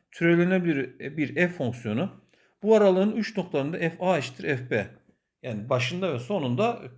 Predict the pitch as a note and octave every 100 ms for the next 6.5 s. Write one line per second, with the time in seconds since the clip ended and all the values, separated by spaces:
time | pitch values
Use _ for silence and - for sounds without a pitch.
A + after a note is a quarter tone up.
0 | _ - - - - - E3+ D#3+ B2+ B2
1 | B2 F3 F3 D#3+ G3+ F3 - - - B2
2 | - - _ _ _ _ - - _ _
3 | D3+ G#3+ B3 G#3 F3+ D#3+ A3+ F3 C#3 B2+
4 | C#3+ E3 A3 G3 C3+ E3 E3+ E3+ C#3+ B2
5 | C#3 F#3 A#3+ - F3 G3+ E3+ C3 A2+ A2+
6 | B2 D#3+ D3+ C4